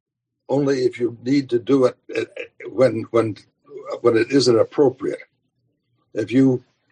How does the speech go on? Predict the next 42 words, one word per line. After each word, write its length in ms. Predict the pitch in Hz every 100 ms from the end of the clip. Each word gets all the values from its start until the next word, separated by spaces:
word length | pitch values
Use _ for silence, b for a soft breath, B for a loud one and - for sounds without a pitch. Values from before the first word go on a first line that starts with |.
| _ -
if 160 | 113
you 100 | 139
wanted 360 | 131 131 131 117
to, 340 | 123 117 107 _ _
you 120 | - 107
know, 220 | 107 - _ _ _ _ _ _ _ _ _ -
keep 220 | 135 -
your 180 | 117 104
house 360 | 117 110 -
coo-, 320 | - 143 - -
cool 460 | - 147 123 113 110 b b b
and, 260 | 104 95 90 -
and 340 | 101 95 90
put 140 | - 117
on 200 | 113 107
warm 280 | 113 110 101
clothes 500 | - 131 120 110 104
rather 260 | 95 92
than 160 | 78 95
heat 220 | 117 -
the 80 | 104
house 360 | 110 117 107 -
and, 120 | 90 -
and 120 | 101
waste 260 | 110 107 117
energy, 500 | 120 113 107 90 - _ B B B _
and 300 | 104 107 101
you 320 | - 110 101 -
had 200 | 110 107
a 100 | 98
family 540 | - 117 127 117 101 92
that 180 | 92 -
was, 320 | 92 - - _ _ _ 95
that 240 | 104 -
was, 460 | 95 87 85 - - _ _ _ _ _ 117
didn't 240 | 120 101
agree 280 | 90 123 147
with 220 | 127 -
you 180 | 107 98
about 320 | 85 87 -
that 200 | 85 85
idea, 540 | 90 85 - 92 101